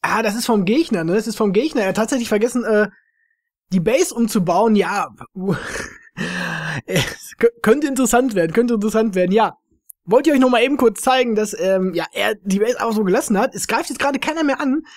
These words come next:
Deswegen ich sagen würde, wir, wir lassen sie, oh doch, doch, da greift einer an. Angriff von Florian auf Burg. Angriff von Florian auf Burg. Das sieht, äh, Florian ist jemand, der sehr gut angreifen kann. Und das ist eine Anti-Drei-Sterne-Base, die wir hier sehen. Äh, bedeutet, er hat sie so gebaut, dass der Gegner halt Schwierigkeiten hat,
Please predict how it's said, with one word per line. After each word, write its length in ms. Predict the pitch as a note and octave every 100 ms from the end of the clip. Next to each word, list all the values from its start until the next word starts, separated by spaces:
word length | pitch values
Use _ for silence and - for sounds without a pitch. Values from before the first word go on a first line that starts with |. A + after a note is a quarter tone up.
| - - -
Deswegen 300 | F#3 B3+ D4
ich 80 |
sagen 140 | C4 D4+
würde, 180 | C4+ A#3+
wir, 120 | G3
wir 100 | A#3
lassen 220 | F4+ F4+
sie, 100 | -
oh 80 | -
doch, 140 | -
doch, 120 | - -
da 100 | -
greift 200 | - D#4+
einer 160 | E4
an. 160 | D#4 F#3+ - - - _
Angriff 280 | D4 F4 E4+
von 120 | D#4
Florian 360 | B3+ F4 D4 C#4
auf 140 | A3+
Burg. 280 | B3 G#3 -
Angriff 220 | C4+ D4
von 100 | A3
Florian 260 | A3+ C4 B3
auf 120 | G#3+
Burg. 240 | A#3 D3+
Das 180 | - A3+
sieht, 260 | A3+ G#3+ A3 -
äh, 100 | G3
Florian 320 | - E4+ D#4
ist 80 | D4+
jemand, 220 | C#4+ C#4
der 100 | A#3
sehr 160 | G3 A#3+
gut 220 | G3+ F4
angreifen 420 | F3+ D3+ C3+ C#3+
kann. 220 | D3 G#3+ E4+ _ - - _ _
Und 100 | F#3+
das 140 | C#4+
ist 120 | E4 -
eine 240 | C#4+ A#3+
Anti-Drei-Sterne-Base, 1000 | D4 F4 C#4+ B3 C4 - F4 B3+ D#3+ D#3+
die 120 | E3+
wir 80 | D#3+
hier 80 | D#3+
sehen. 260 | D3 F3+ E4 - _ _ _ _ _ _ _ _ _ _
Äh, 260 | G#3+ A3+ A3+
bedeutet, 380 | G#3+ C4 C#4+
er 80 | A3+
hat 80 | B3
sie 80 | A#3+
so 120 | B3+
gebaut, 360 | B3+ A3 B3+ B3+
dass 200 | A#3+ -
der 120 | G#3+
Gegner 380 | F#3 B3 C4 G#3
halt 220 | G#3 G#3+
Schwierigkeiten 800 | - B3 C4 - - A3 A3+ F#3+
hat, 200 | D4